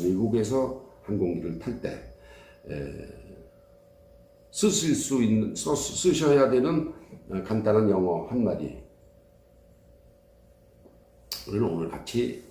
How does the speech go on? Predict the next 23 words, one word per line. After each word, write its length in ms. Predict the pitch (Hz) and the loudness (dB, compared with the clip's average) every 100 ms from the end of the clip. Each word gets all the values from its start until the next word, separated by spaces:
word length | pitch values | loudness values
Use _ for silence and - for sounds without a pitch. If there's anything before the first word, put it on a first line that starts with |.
| - | -10
에, 1040 | - - - - - _ _ _ - 87 | -10 -10 -12 -16 -20 _ _ _ -16 2
연습을 480 | 107 117 101 95 85 | 6 6 6 2 0
해보겠습니다. 680 | - 80 76 - 71 65 - - _ _ - - _ - | -4 -6 -6 -8 -8 -10 -16 -20 _ _ -20 -20 _ -8
공항에서 380 | - 156 156 151 | 0 2 4 4
이제 160 | 170 147 | 2 2
짐을 300 | 127 135 123 | 4 6 6
내려서 640 | 113 110 101 113 - - - _ _ | 6 4 2 0 -2 -14 -20 _ _
하면 240 | 95 113 104 | -2 0 2
이제 180 | 104 90 | 2 2
그 80 | |
우르르 760 | 95 87 87 117 139 131 113 - - - - - - - | 0 0 0 6 6 8 4 2 -4 -18 -20 -20 -20 -12
그 160 | 87 85 | -10 -8
포터들이 600 | - 151 - 117 98 90 | -2 -2 2 2 2 2
이제 180 | 90 92 | 0 -2
오죠. 720 | 87 95 92 82 - - - - | 0 2 2 0 -2 -6 -16 -12
뭐 140 | 101 | -10
혼자 280 | - 143 135 | 0 4 4
이렇게 420 | 123 101 113 101 | 4 2 0 0
가방을 400 | - 107 104 110 | -4 -2 0 2
끌고 280 | - 143 107 | 2 2 2
가셔서 440 | 98 85 87 98 92 | -2 -4 -4 -4 -6
하셔도 340 | - 92 104 | -6 -4 -2
되지만, 640 | 104 82 82 98 - - | -2 -4 2 2 2 0